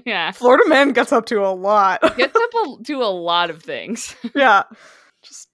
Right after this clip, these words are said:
Speaker 1: Florida
Speaker 2: all
Speaker 1: man
Speaker 2: sorts of <laughs>
Speaker 1: has crocodile at kitchen table as guest or whatever.
Speaker 2: Oh, no. <laughs> Oh, jeez.
Speaker 1: <laughs> Anyway, um, yeah, that's who I am. <laughs> Who are you guys?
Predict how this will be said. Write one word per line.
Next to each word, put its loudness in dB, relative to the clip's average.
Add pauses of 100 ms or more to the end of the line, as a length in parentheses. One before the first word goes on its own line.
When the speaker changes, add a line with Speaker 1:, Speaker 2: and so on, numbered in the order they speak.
(100)
Speaker 1:
Florida -10
Speaker 2:
all -2
Speaker 1:
man 0
Speaker 2:
sorts -4
of -8
<laughs> -14
Speaker 1:
has -4
crocodile -6
at -8
kitchen -12
table -10
as -10
guest -8
or -10
whatever. -2
Speaker 2:
Oh, -2 (340)
no. -10 (1400)
<laughs> -
Oh, 0
jeez. -10 (340)
Speaker 1:
<laughs> -14 (640)
Anyway, 0
um, -2
yeah, 0
that's -4
who -6
I 0
am. -2 (600)
<laughs> -20
Who -8
are -4
you -4
guys? -4